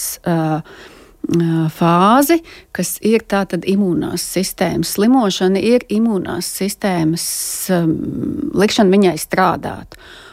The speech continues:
Un izslimojot, mēs noteikti viņai liekam strādāt ne, daudzkārt vairāk, nekā tas ir ar vakcīnu. Vakcīna ir, iemāca atpazīt ienaidnieku. Ā,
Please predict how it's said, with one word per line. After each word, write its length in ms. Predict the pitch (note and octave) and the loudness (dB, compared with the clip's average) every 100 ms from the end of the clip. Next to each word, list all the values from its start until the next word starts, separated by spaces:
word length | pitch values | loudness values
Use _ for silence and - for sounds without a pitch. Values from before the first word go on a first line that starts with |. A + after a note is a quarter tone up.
| _ | _
Un 240 | - F3 F3 | 0 0 2
izslimojot, 960 | G#3+ C#4+ - C4 A#3 F#3 E3 E3 D#3+ - | -2 -2 -2 0 2 4 2 0 -4 -2
mēs 240 | D#3 E3 | -4 -2
noteikti 640 | F#3 A3 A#3 F#3+ D#3+ - E3 | 0 2 2 0 -2 -2 0
viņai 180 | E3+ D#3+ | 0 0
liekam 520 | F3+ G3+ F#3 D#3+ E3 | 2 2 0 -4 -4
strādāt 640 | - G3 F#3 E3 E3 E3 - _ | -4 -2 -2 -2 -6 -6 -14 _
ne, 560 | G3 G3+ G#3+ A3+ B3+ C4+ | -2 2 4 4 4 2
daudzkārt 960 | G#3+ A3 A#3+ D4 D4 - A#3+ G#3 - - | 0 2 4 4 2 -2 0 0 -2 -6
vairāk, 560 | F#3+ A3+ B3+ G#3+ D#3+ F3+ | -6 -2 -2 -2 -2 -4
nekā 380 | F#3+ G#3 G#3+ F3 | -4 -4 -6 -4
tas 160 | G3 - | -6 -4
ir 100 | A3 | -4
ar 140 | A3 | -2
vakcīnu. 540 | A3 D#4 - G3+ E3+ E3+ | -2 -4 -4 -2 0 0
Vakcīna 480 | G#3+ D4 - B3+ G3 | -2 -2 2 2 2
ir, 260 | - A3 B3 - | 0 2 0 0
iemāca 640 | A3 C#4 C#4 A3 F#3+ - - | 2 4 4 2 -2 -4 -4
atpazīt 760 | G3+ A#3 - A3 A3 G#3 G3+ | -4 -4 -4 -2 0 -2 0
ienaidnieku. 920 | A#3 A3 F3 - - - - F3+ - A3 - - - - - - | 2 2 2 -2 -2 -2 -2 -4 -6 -8 -8 -14 -14 -14 -16 -10
Ā, 180 | - | 0